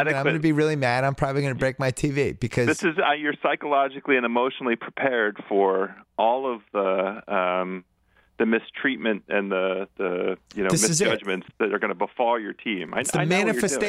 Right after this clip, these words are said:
Speaker 1: manifestation
Speaker 2: fine.
Speaker 1: of a, of a year-long smear <laughs> campaign conspiracy is going to play out with the fucking sheriff killing us with his little bloopers and Phil Simms talking about how great his audibles were and, "Oh, Peyton Manning. Oh, my God, what an audible."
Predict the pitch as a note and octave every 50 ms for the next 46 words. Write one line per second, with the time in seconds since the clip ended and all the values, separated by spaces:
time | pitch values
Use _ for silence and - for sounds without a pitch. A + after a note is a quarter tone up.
0 | G#3 G3+ G#3+ - E3 D3+ D3 D3+ D3+ D#3+ D3+ C#3+ D3+ D3+ D3+ - E3 D#3 C#3+ C#3+
1 | C#3 C#3 C3+ D#3+ F#3+ A3 G#3+ G3+ G3 F#3+ F#3 E3 - - - E3+ F3 F3+ F#3 F3+
2 | D#3+ - - E3+ E3+ D3+ - - F3 E3 - - E3 C3+ - - E3 E3 E3 D#3
3 | C3+ - C#3+ B2+ A#2 G#2+ G2+ - D#3+ B2+ - F3+ E3+ E3+ D3+ C#3 - - F3 F#3
4 | F3+ F3 E3+ E3 D#3 C3 D#3 C#3+ - - C3+ - - G3 F#3+ - F#3+ E3 - -
5 | F#3 F3+ F3+ E3+ D3+ C3+ B2+ - - - - - - A#3+ A#3 A3 G#3+ G#3 G3+ F#3
6 | F3 - - _ - - - G3 G#3+ A3 G#3 G3+ F3+ E3+ D3+ C#3+ C3+ - - -
7 | - F#3+ E3+ A#2+ D3+ D#3 C3 E3 G3 G#3 G#3 F3+ C#3 F3 F3 F#3 G3+ G3 - G3+
8 | G3 G3 G3+ F#3+ E3 E3 D3+ - - - G3 G3+ - - G3 G3+ F3 - - C#4+
9 | F3+ F3+ - - F3 E3+ F3 F3 E3+ E3 E3 D3+ D3 E3 F3 F3+ E3+ E3 C#3 D#3
10 | D#3 E3+ F3+ F3 D3+ D3+ E3+ F3 D#3 C3 E3 F3 F3 F3+ F3+ F3 D3+ C#3 D3+ F3+
11 | G3+ A3 G#3+ G3 E3+ - G#3+ G#3 G#3+ F#3+ F3+ F#3 G3+ G3+ G3 F#3+ F#3 F3+ E3 D3
12 | A#2+ - _ - - - - - - - - - - _ - - A3+ A#3+ C4+ C4
13 | G#3+ G3 F#3+ F#3+ G3+ A#3 B3 - - G#3 A#3 C4 C#4 C4 B3 A3+ A#3 B3 C4 C#4
14 | C#4 C4 G#3+ F#3 F#3 F3 D#3 C3+ G2+